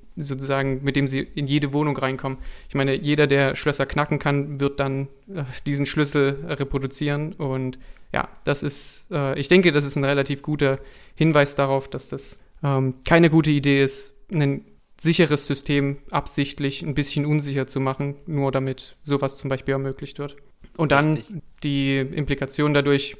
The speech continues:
Speaker 1: äh, naja, wissen wir ja alle, ähm, wie das, wie das funktioniert mit, ähm, ja, Problemen und deine privaten Daten können dann zur Erpressung von dir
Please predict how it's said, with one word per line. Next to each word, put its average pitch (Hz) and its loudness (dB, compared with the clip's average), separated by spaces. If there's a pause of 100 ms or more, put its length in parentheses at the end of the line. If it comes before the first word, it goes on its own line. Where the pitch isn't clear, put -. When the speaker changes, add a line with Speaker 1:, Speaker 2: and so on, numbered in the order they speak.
(120)
Speaker 1:
äh, 139 -2 (100)
naja, 139 0
wissen 143 0
wir 139 4
ja 135 4
alle, 143 2 (160)
ähm, 135 -6
wie 139 -6
das, 135 -6
wie 143 -6
das 139 -4
funktioniert 139 -2
mit, 135 -4 (300)
ähm, 131 -4 (280)
ja, 127 -2 (160)
Problemen 143 2
und 135 -4
deine 135 0
privaten 139 -2
Daten 139 -2
können 135 -2
dann 139 -2 (140)
zur - -2
Erpressung 139 2
von 139 -4
dir 131 -4